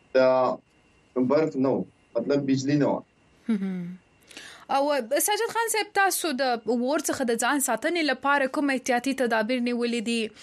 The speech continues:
Speaker 2: یا هم حکومت تاسو ته څه ویلي دي چې باخبره اوسئ، یا د ایواکویشن لپاره، یا هم داسې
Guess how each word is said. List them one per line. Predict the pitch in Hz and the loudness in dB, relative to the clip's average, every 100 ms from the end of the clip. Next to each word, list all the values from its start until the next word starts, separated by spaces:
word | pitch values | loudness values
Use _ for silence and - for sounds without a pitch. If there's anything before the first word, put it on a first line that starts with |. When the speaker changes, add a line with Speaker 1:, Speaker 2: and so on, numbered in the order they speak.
| - - - - | -16 -14 -10 -2
Speaker 2:
یا | 214 247 | 2 4
هم | 247 254 247 233 | 4 2 0 -2
حکومت | 240 269 262 294 | -2 0 0 2
تاسو | 269 262 - | 2 0 -2
ته | |
څه | 269 269 262 | -2 0 0
ویلي | 269 247 | 0 0
دي | 240 | -2
چې | 240 | -4
باخبره | 233 214 226 220 233 | 0 0 0 0 2
اوسئ، | 233 233 226 240 | 2 0 -2 -4
یا | 226 208 | -2 -2
د | 208 | 0
ایواکویشن | 220 202 214 240 226 220 226 | -2 -2 0 0 0 0 -2
لپاره، | 214 214 208 208 | -2 0 0 0
یا | 208 208 208 | -2 -2 -2
هم | 208 | -2
داسې | 208 - | -2 -4